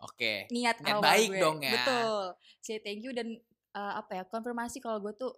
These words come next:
Speaker 2: kemarin-kemarin gini-gini loh, Kak, makanya gue nggak bisa pegang kontennya.
Speaker 1: Iya.
Speaker 2: Gitu. Gue chat lah, gue kemas kata-kata itu dengan sopan, baik,
Speaker 1: Iya.
Speaker 2: rapi, segala macem lah ya,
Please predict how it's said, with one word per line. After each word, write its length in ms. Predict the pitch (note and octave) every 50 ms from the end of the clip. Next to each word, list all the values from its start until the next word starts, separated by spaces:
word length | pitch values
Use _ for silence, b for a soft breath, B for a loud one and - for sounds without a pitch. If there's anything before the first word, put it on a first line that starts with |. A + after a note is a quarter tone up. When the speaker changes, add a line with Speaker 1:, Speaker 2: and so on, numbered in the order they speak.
| _ _ _
Speaker 2:
kemarin-kemarin 480 | - G#3+ G#3 G3+ G#3 G3+ G#3+ A#3+ B3
gini-gini 320 | A3 A3 G#3+ G3+ G3 G#3+ B3+
loh, 160 | B3 G#3+ G#3
Kak, 320 | - G3+ G3 G3+ G3+ -
makanya 220 | G#3 G3 - G3+ F#3+
gue 80 | G#3 G#3+
nggak 160 | G#3 G3 G3
bisa 100 | - G3 G3
pegang 240 | F#3+ F#3 F#3 F3+ F3+
kontennya. 480 | F3+ F3 F3 F3 F3 F3 F3 E3+ E3+ D#3+ -
Speaker 1:
Iya. 240 | G3+ - G3+ C#3+ - - - - - - _ _ _
Speaker 2:
Gitu. 320 | - - - - _ - - -
Gue 160 | F#3 G3 G3 G3+ -
chat 160 | C4+ C4 -
lah, 240 | C#4+ C#4 C4+ A#3+ A3
gue 160 | G3+ G3 G3
kemas 400 | - G3 G3 G3+ A#3 B3 - -
kata-kata 400 | G#3 - G3+ - G3 F#3+ G3 G3
itu 160 | G3 A#3+ A3+
dengan 240 | G#3+ G3+ F#3+ F#3 b b b b b b -
sopan, 800 | - A3+ A3 A3 A3+ A3 - _ - A#3 A#3 A#3 A#3 A#3 A#3+ A#3
baik, 800 | A3 G3+ G3 G3 G3+ G3+ G#3 G#3 G#3+ A3+ A#3+ B3 B3 B3 B3+ A#3+
Speaker 1:
Iya. 320 | - - G#3+ G#3 A3+ A3 -
Speaker 2:
rapi, 80 | -
segala 320 | B3+ B3+ - G#3 G3+ G3+ G#3
macem 320 | G#3+ A3+ A3+ - C#4 B3+
lah 160 | B3+ A#3 G#3+
ya, 160 | G#3+ A3+ A#3